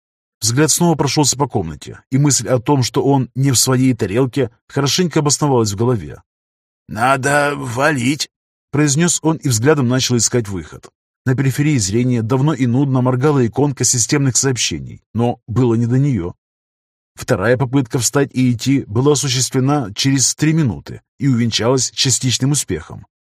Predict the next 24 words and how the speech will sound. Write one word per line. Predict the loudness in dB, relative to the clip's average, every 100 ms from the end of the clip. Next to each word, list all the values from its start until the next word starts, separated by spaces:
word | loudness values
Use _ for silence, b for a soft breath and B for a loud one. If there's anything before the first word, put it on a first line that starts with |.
| -4
Профессор | -4 0 0 0 0
относительно | -2 -2 -2 0 0 0
прямо | 0 0 2
и | 0
устойчиво | -2 -2 -2 -2 0 0
дошёл | 0 2 2
до | 4 0
огромных | 0 0 0 -2 -2
трёхметровых | -2 0 -2 2 2 2 -2
дверей | -6 -4 -2 -4 -4
с | -2
позолоченными | 0 2 2 0 0 0
ручками. | 0 -2 -6 -10 -18 -20 _ _ _
С | -8 0
мыслью | 0 2 0 -2 0
о | -2
весе | -2 -2 0 -2 0
он | 0
надавил | 2 2 2 2
на | 2
одну | 0 0
из | 0 0
них | 0 -2
плечом, | -4 -2 -4 -6